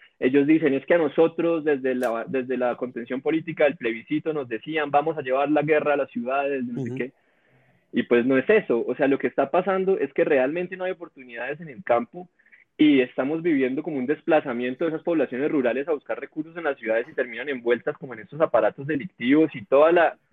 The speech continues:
Speaker 1: o sea, todo se viene desarrollando en la ciudad y pues la gente trata, lo que les decía, de sobrevivir. Miren, esto es muy interesante porque, por ejemplo, cuando mataron a Gaitán,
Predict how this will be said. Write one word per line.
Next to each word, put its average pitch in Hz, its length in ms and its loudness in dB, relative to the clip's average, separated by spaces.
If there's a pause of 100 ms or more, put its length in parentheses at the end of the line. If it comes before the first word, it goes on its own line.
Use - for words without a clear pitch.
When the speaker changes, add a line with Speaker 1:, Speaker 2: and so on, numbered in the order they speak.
(280)
Speaker 1:
o - 40 -14
sea, 160 180 2
todo 190 220 4
se 190 100 -6
viene 156 200 -4
desarrollando 139 500 -6
en 151 40 -10
la 147 100 -8
ciudad 123 360 -6
y 165 100 -8
pues 117 200 -14
la 107 80 -8
gente 135 480 -2 (600)
trata, 160 280 2
lo 160 100 -2
que 151 100 -6
les 123 80 -6
decía, 131 400 -4
de 147 160 -4
sobrevivir. 120 560 -4 (320)
Miren, 175 220 0
esto 160 160 -2
es 175 80 -2
muy 190 80 0
interesante 151 520 -2
porque, 160 200 -6
por 139 140 -2
ejemplo, 123 280 -4
cuando 160 320 -4
mataron 127 460 -2
a 160 60 0
Gaitán, 117 540 -2